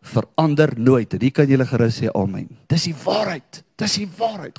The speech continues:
God se liefde vir jou verander nooit nie. Ons lewe in 'n wêreld met soveel onsekerhede in verhoudings.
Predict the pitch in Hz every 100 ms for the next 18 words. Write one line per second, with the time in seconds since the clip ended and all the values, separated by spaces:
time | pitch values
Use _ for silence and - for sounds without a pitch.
0 | - 135 240 214 156 214 - 160 180 190
1 | 190 - 196 190 196 226 202 - - _
2 | _ - - - - - - - - _
3 | _ - 175 147 185 185 175 175 131 117
4 | 135 143 139 135 - 143 143 - - 170
5 | 147 160 - 127 120 - 127 110 123 113
6 | 110 117 117 104 117 95 95 92 87 90
7 | - -